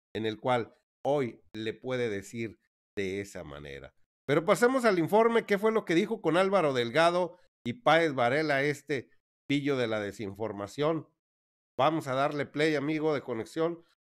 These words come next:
para que quede usted mejor enterado al respecto.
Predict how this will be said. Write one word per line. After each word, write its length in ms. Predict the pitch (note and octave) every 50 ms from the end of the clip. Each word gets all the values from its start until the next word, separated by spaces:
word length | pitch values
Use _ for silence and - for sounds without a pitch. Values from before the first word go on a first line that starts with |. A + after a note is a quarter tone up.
| _ -
para 200 | A2+ A2+ A#2 A2
que 120 | - A2 -
quede 160 | - D3+ D3+
usted 240 | D3 C#3+ - D#3 D3+
mejor 540 | D3 D3 C3+ A#2+ - C#3+ D3 C#3+ - - _ -
enterado 840 | A#2 A2+ A2+ A2 - A2 A2 A#2 B2 C3+ C3+ C3+ C3+ C3+ B2 - _ _ _ _ _ _ -
al 140 | G#2 G#2 G2
respecto. 680 | F#2+ F#2+ - _ - A2 G2+ F2 - _ - D#2 C#2+